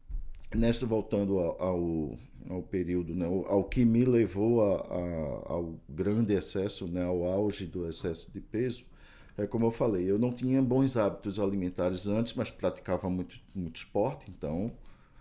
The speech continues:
é, é, ficava elas por elas, não saía lá do meu, do meu, ah, do meu tipo físico, né? E aí, é, me afastei do, do desporto,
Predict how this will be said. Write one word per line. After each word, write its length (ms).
é, 500
é, 20
ficava 420
elas 300
por 200
elas, 300
não 100
saía 400
lá 160
do 160
meu, 280
do 120
meu, 480
ah, 340
do 60
meu 120
tipo 280
físico, 1040
né? 220
E 320
aí, 680
é, 800
me 120
afastei 640
do, 320
do 180
desporto, 640